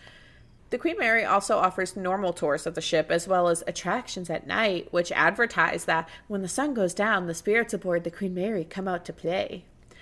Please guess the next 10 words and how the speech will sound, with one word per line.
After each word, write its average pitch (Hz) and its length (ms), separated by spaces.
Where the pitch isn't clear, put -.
These 254 280
attractions 196 640
include 196 360
a 180 40
master 175 360
magician 175 640
and 170 300
apparitionists, 180 1120
which 208 380
<laughs> - 40